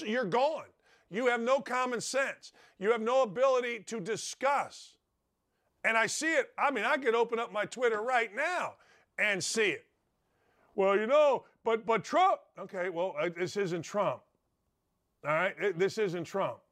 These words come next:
It's historic levels of inflation under a guy that literally, literally, most folks of any kind of intelligence told you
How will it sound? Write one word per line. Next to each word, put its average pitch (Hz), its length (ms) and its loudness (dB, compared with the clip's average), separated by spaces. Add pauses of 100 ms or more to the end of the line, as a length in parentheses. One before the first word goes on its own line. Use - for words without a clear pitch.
(1160)
It's 196 200 0
historic 220 840 0 (120)
levels 185 600 -2 (140)
of 185 360 0
inflation 175 760 -6 (100)
under 202 360 -2
a 196 60 -2
guy 160 380 2 (280)
that 170 300 0
literally, 180 680 0 (760)
literally, 156 920 -2 (600)
most 220 640 0 (300)
folks 240 500 2
of 190 200 -2 (100)
any 285 460 -4 (100)
kind 233 400 0
of 196 180 -2
intelligence 180 840 -2 (380)
told 262 480 2
you 262 380 -6